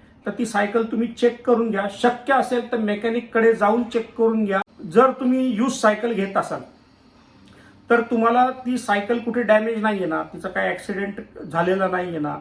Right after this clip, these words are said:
खास करून फोर्क जर सायकलला असेल तर त्याला क्रॅक नाहीये ना, आणि कार्बन बाईक तुम्हाला अतिशय बारीक बघून घ्यायला लागतील जर कार्बन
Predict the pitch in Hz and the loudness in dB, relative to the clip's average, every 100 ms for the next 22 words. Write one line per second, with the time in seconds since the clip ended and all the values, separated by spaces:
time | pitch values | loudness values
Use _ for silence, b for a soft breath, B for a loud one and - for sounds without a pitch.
0 | B B B B - 214 214 233 226 226 | B B B B 0 0 2 -2 0 -2
1 | - - 240 247 220 233 208 202 190 208 | -4 2 4 4 2 2 2 0 0 0
2 | 208 202 214 208 214 208 214 - 214 208 | 0 0 -4 -6 -2 -2 -2 0 0 0
3 | 202 190 180 160 151 - B B B 180 | -4 -2 -2 -2 -4 -8 B B B -2
4 | 226 220 202 208 240 247 226 240 254 - | -2 2 2 4 4 4 4 4 2 -4
5 | 220 226 233 220 - 226 254 202 180 214 | -2 2 2 2 0 -2 -2 0 2 2
6 | 220 196 226 220 202 180 190 175 - 208 | 0 -2 -2 0 0 0 0 -2 -4 -6
7 | 196 - 190 185 202 | -6 0 0 0 -6